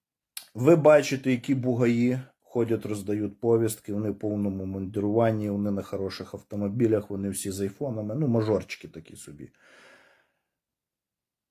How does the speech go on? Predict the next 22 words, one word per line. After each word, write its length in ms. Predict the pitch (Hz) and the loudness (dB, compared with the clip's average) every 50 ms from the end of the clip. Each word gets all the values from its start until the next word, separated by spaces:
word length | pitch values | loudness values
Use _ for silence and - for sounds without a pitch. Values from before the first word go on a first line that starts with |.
| _ _ _ | _ _ _
Тепер 280 | - 139 131 180 180 180 | -6 4 6 8 8 8
у 40 | 160 | 8
мене 240 | 165 165 160 160 | 6 6 6 4
питання. 600 | 156 - 147 139 - 123 110 101 90 90 82 80 - - - - - - - - - _ | 2 2 0 4 6 6 6 4 2 -2 -6 -8 -10 -10 -12 -12 -14 -16 -18 -20 -20 _
Чому 540 | - - 156 151 147 139 139 151 185 202 - - _ | -2 0 2 4 6 4 4 4 2 -2 -8 -14 _
у 120 | - 131 123 | -8 -2 -2
військкоматі 680 | 127 123 - - - 127 127 131 131 127 117 - - 107 | 0 0 -2 0 0 2 4 4 4 4 2 2 -2 -2
не 120 | 110 110 | -2 -4
працюють 520 | 104 - 107 104 - - 147 143 139 127 | -4 -4 -6 -6 -4 -4 -2 0 0 0
жінки? 680 | 117 107 117 120 117 107 104 - 101 98 95 92 92 - - - _ _ _ _ _ _ _ _ _ _ _ _ | -2 -2 -2 0 -2 -2 -2 -4 -4 -2 -2 -2 -4 -6 -10 -16 _ _ _ _ _ _ _ _ _ _ _ _
Чому 240 | - 120 123 135 | 0 4 4 6
у 120 | 147 143 131 | 6 6 4
військкоматі 640 | 131 127 131 - - 113 113 120 131 127 - 113 | 4 4 2 0 -2 2 4 4 4 4 2 0
не 100 | 113 110 | 0 -2
працюють 560 | 101 104 104 101 - - 117 113 113 110 - | -2 -4 -6 -6 -4 0 0 2 2 0 -2
інваліди? 560 | 110 104 98 95 95 90 82 80 78 71 76 92 | -4 -6 -4 -4 -4 -6 -4 -6 -8 -8 -8 -8
От 180 | 113 123 - | -8 -4 2
я 280 | 202 214 220 208 208 - _ _ _ _ _ _ _ | 4 4 4 4 2 -4 _ _ _ _ _ _ _
є 160 | 107 127 151 156 | 0 2 2 2
інвалідом 840 | - 139 127 123 110 120 117 113 117 131 139 156 165 185 196 - - _ _ _ _ _ _ _ _ _ _ _ _ _ _ _ _ _ _ _ _ _ _ _ _ - | 4 4 2 4 6 6 6 6 4 2 2 2 0 0 -2 -8 -14 _ _ _ _ _ _ _ _ _ _ _ _ _ _ _ _ _ _ _ _ _ _ _ _ 4
третьої 440 | 131 127 120 113 110 - 113 113 | 6 8 8 8 4 2 -2 0
групи, 500 | 110 113 120 131 139 139 147 170 180 202 | 0 2 4 4 2 2 0 -4 -6 -6